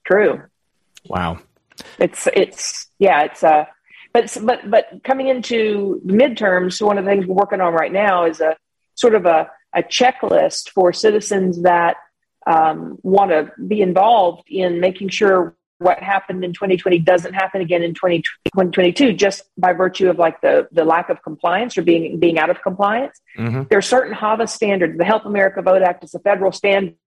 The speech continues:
Speaker 1: that kind of lays out at a top level, and you, states then beneath that have their own standards, uh, uniquely to the state.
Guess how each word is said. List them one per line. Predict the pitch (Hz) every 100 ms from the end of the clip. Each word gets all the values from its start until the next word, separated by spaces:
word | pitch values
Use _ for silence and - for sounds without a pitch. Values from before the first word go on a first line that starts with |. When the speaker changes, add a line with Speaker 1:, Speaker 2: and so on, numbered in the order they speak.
| _ 180
Speaker 1:
that | 160 156 151 -
kind | 185
of | 160 175 -
lays | - 180 202 214 190
out | 202 175 160 - -
at | 185
a |
top | 180 240 247
level, | 185 160 175
and | 175
you, | 175 -
states | - 196 - 190
then | 180 170
beneath | 170 180 190
that | 180 -
have | 180 156
their | 165
own | 190 226
standards, | - 160 156 160 - _ _ -
uh, | 175
uniquely | 170 175 214 - 180
to | 165 151
the |
state. | 151 - - 175